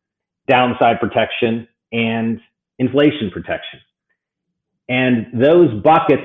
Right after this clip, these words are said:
we tend to proliferate and blow up into what we call asset classes. And in many cases, you know, for all those scaffolding reasons, I think there's much too many of them. So I, I'm seeing from the more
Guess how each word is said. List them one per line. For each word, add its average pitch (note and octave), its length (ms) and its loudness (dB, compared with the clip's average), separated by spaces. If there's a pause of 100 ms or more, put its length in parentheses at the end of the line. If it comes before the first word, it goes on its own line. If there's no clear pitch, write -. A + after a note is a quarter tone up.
we B2+ 80 2
tend C3 220 0
to - 60 0
proliferate B2+ 520 2
and G#2 100 -6
blow A2 240 2
up A#2 240 0
into G#2 200 -6
what A2 140 0
we G#2+ 60 -10
call F#2+ 180 -2
asset A2+ 360 -4
classes. F#2+ 420 -8
And G2+ 100 -8
in G2+ 60 -6
many G#2+ 240 -4
cases, G2 600 -6
you G2 100 -6
know, F2+ 280 -8 (420)
for A2 140 4
all G#2+ 160 4
those F#2+ 300 -2 (380)
scaffolding G2 540 -2
reasons, F2+ 460 -6
I F2 100 -8
think F2 280 -14 (200)
there's F2+ 380 -8 (260)
much A#2 180 0 (120)
too G#2 60 -6
many F#2 260 -6
of D#2+ 120 -10
them. E2 240 -14 (120)
So G#2 100 0
I, G2+ 160 -2 (380)
I'm D3 300 0
seeing E3+ 240 4
from B2+ 200 2
the A2+ 160 2
more A2 480 2